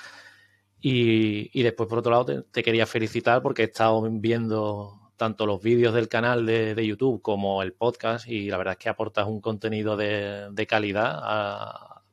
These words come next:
a la, a los inversores y, y te quería felicitar porque está muy bien hecho, ¿no? Muy profesional y te lo quería,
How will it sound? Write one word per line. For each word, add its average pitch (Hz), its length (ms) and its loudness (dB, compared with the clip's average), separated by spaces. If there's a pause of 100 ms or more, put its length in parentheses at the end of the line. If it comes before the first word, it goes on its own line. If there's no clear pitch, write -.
a 110 160 -2
la, 107 260 0 (560)
a 113 100 -2
los 107 120 0
inversores 123 540 2
y, 113 440 0
y 120 100 -8
te 107 120 -4
quería 101 160 -4
felicitar 104 360 -4
porque 117 140 -4
está 110 180 -6
muy 113 160 -2
bien 113 140 0
hecho, 123 240 -6
¿no? 123 80 -6
Muy 120 140 -6
profesional 107 480 -6
y 104 240 -8 (100)
te 110 80 -8
lo 104 80 -2
quería, 95 460 -4